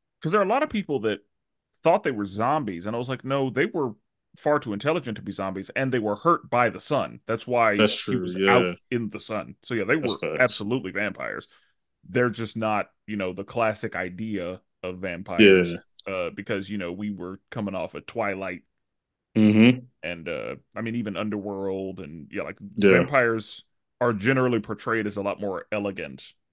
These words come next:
Speaker 1: than they
Speaker 2: Mm-hmm.
Speaker 1: were in that movie. They were raw, and
Speaker 2: Yeah.
Speaker 1: it was, I think people thought that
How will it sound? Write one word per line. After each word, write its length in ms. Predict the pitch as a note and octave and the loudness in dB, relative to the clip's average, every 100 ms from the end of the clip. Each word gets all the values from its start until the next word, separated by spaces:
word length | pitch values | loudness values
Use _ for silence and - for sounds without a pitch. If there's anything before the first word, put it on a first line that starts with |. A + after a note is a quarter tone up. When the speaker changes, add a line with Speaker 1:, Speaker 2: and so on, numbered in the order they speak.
| _ - - | _ -20 -6
Speaker 1:
than 240 | G2+ G#2 | 2 4
they 120 | G#2 | 6
Speaker 2:
Mm-hmm. 100 | G#2+ G#2 | 6 4
Speaker 1:
were 140 | F#2 | 2
in 60 | F#2 | -8
that 140 | F2 G2 | -8 -8
movie. 220 | D#2+ D2+ | -10 -6
They 80 | G#2+ | -6
were 200 | A2 F2+ | -4 -8
raw, 580 | F#2+ G#2+ G#2+ F#2 D#2 - _ _ _ _ - | -10 -4 -2 -2 -4 -10 _ _ _ _ -8
and 280 | G2 F2+ G#2+ | -6 0 4
Speaker 2:
Yeah. 80 | F#2+ | 6
Speaker 1:
it 140 | - | 6
was, 280 | A#2+ G2+ - _ - - | 2 -2 -6 _ -20 2
I 80 | C#3+ | 4
think 240 | A#3 B3 | 4 0
people 240 | A#3+ F#3 C#3+ | -2 -2 -4
thought 440 | - D3 C#3+ - G#2 | -2 2 2 2 -2
that 420 | A2+ G#2+ G2+ - | 0 0 0 -4